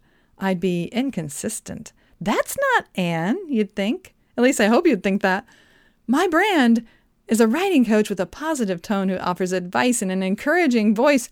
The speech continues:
to help you make progress and achieve goals. When you figure out what would feel off-brand about your own writing, that is, when you've discovered what your brand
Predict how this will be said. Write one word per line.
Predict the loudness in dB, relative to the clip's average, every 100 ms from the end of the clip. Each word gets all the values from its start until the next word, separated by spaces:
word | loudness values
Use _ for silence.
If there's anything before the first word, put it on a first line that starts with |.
| _
to | 4 6
help | 6 2 4
you | 4 4
make | 4 0
progress | 0 2 4 2 0 -2
and | -4 -2
achieve | -4 -4 -4 -4
goals. | -4 -4 -6 -10 -14 _ _ _
When | 4 8
you | 8 8
figure | 6 2 4 4
out | 4 2
what | 0 0 0
would | -4
feel | -2 0 0 0
off-brand | 0 -2 -2 -2 0 2 0
about | 0 0
your | -2 0
own | 2 4
writing, | 2 0 -2 -2 -6 _ _ _
that | 2 6
is, | 6 4
when | 0
you've | 0
discovered | -2 -4 0 0 2
what | 0 -2
your | -2
brand | -2 -2